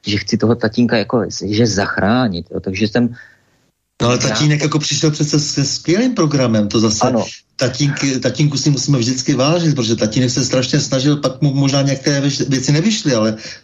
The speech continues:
Speaker 1: Mhm.
Speaker 2: obrovsky se snažil.
Speaker 1: Ano, to samozřejmě velký dík jemu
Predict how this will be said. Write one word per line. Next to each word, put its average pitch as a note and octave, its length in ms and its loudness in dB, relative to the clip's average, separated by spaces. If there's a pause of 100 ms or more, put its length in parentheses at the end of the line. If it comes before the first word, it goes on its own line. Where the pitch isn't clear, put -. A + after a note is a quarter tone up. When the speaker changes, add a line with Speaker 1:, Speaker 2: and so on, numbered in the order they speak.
Speaker 1:
Mhm. A#2+ 160 2
Speaker 2:
obrovsky F3 360 0
se C#3+ 140 0
snažil. C3+ 460 -2 (460)
Speaker 1:
Ano, B2+ 380 2
to A2+ 280 -2
samozřejmě A2 520 2
velký G#2 340 2
dík G#2+ 300 0
jemu G#2 360 0